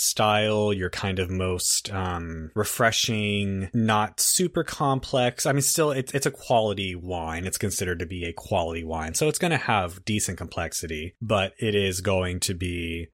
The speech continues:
not quite as, as rich as our subsequent styles. Then we have our Spätlese. You can expect some stone fruit to start creeping in, maybe some tropical fruit, but that's where, uh, after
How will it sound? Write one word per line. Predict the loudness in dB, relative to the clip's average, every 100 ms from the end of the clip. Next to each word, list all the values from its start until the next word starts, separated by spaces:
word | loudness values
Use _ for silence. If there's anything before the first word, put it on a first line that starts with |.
| _
not | 0 0 -2
quite | 0 0 2
as, | -2 -2 -2 0
as | 0 0 -2
rich | 0 -2 2 2 2 0
as | -2 -2
our | -2 0 0 -2 -4
subsequent | 0 2 0 -6 -6 -6
styles. | -2 -2 -2 -4 -4 -4 -6 _ _ _ _
Then | -2 2
we | 2
have | 2 0
our | 0
Spätlese. | 0 2 0 0 -6 -4 -2 -2 -4 -8 _ _
You | -8 -2
can | 0
expect | 2 2 4 2 0 -4
some | -2 -2 -2
stone | 0 2 2 0
fruit | 0 0 0
to | 0
start | 0 2 0
creeping | 0 -2 0 2
in, | 2 2 2 2 -2 -6 _ _
maybe | -4 2 4 4 2
some | 0 -2
tropical | 0 0 0 -2 -8
fruit, | -6 -4 -4 -8 _
but | 0 2 0 2
that's | 2 2 -2
where, | 0 2 4 2 2 0 -2
uh, | -2
after | -2 0 0 0 -2 -2 -2 -4